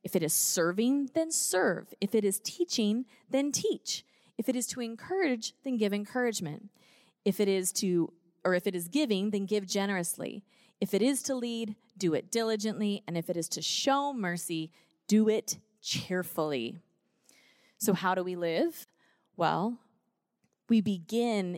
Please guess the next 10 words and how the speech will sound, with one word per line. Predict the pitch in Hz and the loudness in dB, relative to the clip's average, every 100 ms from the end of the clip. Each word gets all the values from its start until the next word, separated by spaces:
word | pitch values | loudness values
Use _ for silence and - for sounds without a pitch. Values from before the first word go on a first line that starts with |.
| - | -4
in | 175 | -6
humility. | 160 175 165 160 156 - - - - _ _ _ _ _ - _ - _ | -4 -4 -2 -2 -2 -4 -8 -14 -20 _ _ _ _ _ -20 _ -20 _
Now, | 214 196 170 - - | 4 4 4 0 0
we | 233 | 0
have | 214 285 - | 2 -2 0
to | 233 | -4
have | 196 220 | -2 -2
a | 185 | -2
humble | 170 214 214 180 | -2 -2 0 -2
perspective | - 165 - - 190 - 170 165 156 - | -2 -4 -4 -2 -4 -4 -4 -4 -4 -10